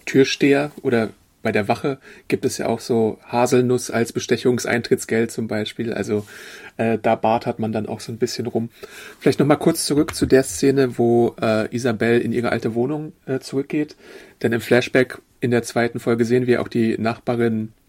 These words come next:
Amy, heißt sie, glaub ich, oder Amy, wie auch immer. Und in der dritten Folge sehen wir sie dann wieder, wie sie im, äh,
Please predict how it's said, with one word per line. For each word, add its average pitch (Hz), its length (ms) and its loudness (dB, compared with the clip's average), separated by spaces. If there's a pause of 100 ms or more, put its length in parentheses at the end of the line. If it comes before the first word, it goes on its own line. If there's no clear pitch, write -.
Amy, 120 340 4
heißt 156 240 -2
sie, 139 100 -2
glaub 139 220 -2
ich, - 100 -6
oder 113 320 -2 (120)
Amy, 123 460 -4
wie 120 100 -2
auch 117 100 -4
immer. 143 240 -6 (600)
Und 117 340 0
in 123 200 -2
der 117 100 4
dritten 120 260 0
Folge 120 280 0
sehen 120 240 0
wir 113 140 0 (220)
sie 120 140 -4
dann 110 240 -2
wieder, 113 260 -2
wie 113 80 -6
sie 113 160 -2
im, 107 300 -4
äh, 113 220 -8